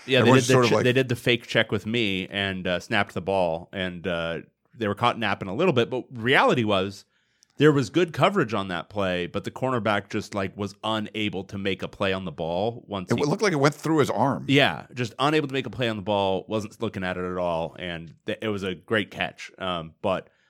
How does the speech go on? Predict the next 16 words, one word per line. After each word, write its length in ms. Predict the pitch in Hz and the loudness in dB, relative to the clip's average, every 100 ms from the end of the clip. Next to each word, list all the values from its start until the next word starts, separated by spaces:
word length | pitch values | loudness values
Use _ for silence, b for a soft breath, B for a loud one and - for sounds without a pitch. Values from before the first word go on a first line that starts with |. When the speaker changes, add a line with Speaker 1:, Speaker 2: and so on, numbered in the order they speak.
| _ | _
Speaker 1:
that 120 | 131 | -2
was 140 | 165 139 | 0 2
actually 220 | 127 127 | 2 0
the 60 | 107 | -2
one 200 | 113 113 | -2 -4
defender 420 | 107 123 123 92 | -6 -4 -4 -4
who 200 | 95 92 | -4 -6
actually 260 | 95 - 92 | -6 -6 -8
was 220 | 87 80 | -8 -14
engaged. 640 | 80 101 101 69 73 - - | -6 -2 -2 -4 -14 -16 -8
<laughs> 60 | - | -2
It 180 | 135 131 | 0 4
Speaker 2:
Yeah. 220 | 160 165 | 4 4
Speaker 1:
just, 240 | 110 - | 0 -4
it 200 | 123 95 | -8 -8
was, 300 | 101 95 - | -12 -18 -20